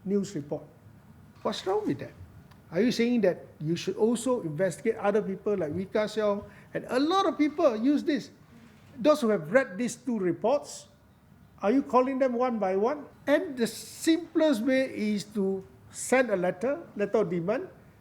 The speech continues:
to the media. I'm not encourage-, un-, encouraging them to do so, but if you think, okay, you need to fight the case or you want to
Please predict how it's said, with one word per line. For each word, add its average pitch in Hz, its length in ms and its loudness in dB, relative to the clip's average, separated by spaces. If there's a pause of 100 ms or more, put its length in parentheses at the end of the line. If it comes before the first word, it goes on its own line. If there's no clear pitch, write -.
(480)
to 208 100 4
the 247 100 4
media. 381 360 4 (680)
I'm 254 220 4
not 285 180 6
encourage-, 196 640 2 (200)
un-, 190 220 -2
encouraging 190 680 0
them 214 240 4
to 180 80 0
do 170 180 2
so, 147 220 -6 (640)
but - 300 0 (200)
if 285 300 6
you 214 380 2 (100)
think, 208 320 2 (460)
okay, 220 260 0 (640)
you 175 160 0
need 233 160 -2
to 180 80 0 (320)
fight 277 300 2
the 196 80 -2
case 226 560 0 (340)
or 160 160 -2
you 175 220 0
want 220 240 2
to 190 80 -2